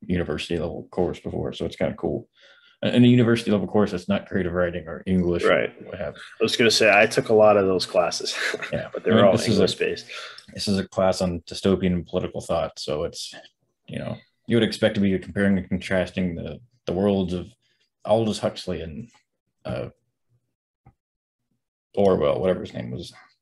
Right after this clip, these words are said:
Speaker 1: George. His name wasn't even
Speaker 2: George.
Speaker 1: George Orwell. It was actually something else.
Speaker 2: George.
Speaker 1: It was a, uh, pen name. I forget his first. His original name was something.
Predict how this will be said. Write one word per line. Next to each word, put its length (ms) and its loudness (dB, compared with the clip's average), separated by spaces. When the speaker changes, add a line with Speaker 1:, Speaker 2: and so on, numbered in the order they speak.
Speaker 1:
George. 320 -4
His 220 0
name 80 4
wasn't 220 6
even 140 4
Speaker 2:
George. 220 2
Speaker 1:
George 20 -2
Orwell. 340 2
It 40 -6
was 120 -8
actually 320 -2
something 280 -10
else. 420 -8
Speaker 2:
George. 500 -2
Speaker 1:
It 60 -4
was 140 2
a, 160 0
uh, 320 0
pen 220 -2
name. 320 -6
I 300 -20
forget 140 2
his 120 0
first. 460 -4
His 100 -4
original 260 4
name 200 8
was 420 2
something. 580 -10